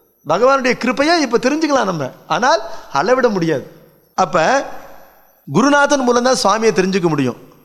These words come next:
அந்த, ஆகவே அந்த வேதத்திலேயும் எல்லாம் சொல்லப்படல.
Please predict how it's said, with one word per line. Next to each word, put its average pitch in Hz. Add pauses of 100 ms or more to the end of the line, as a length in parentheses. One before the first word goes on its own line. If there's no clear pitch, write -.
(380)
அந்த, 185
ஆகவே 220
அந்த 175
வேதத்திலேயும் 311
எல்லாம் 240
சொல்லப்படல. 202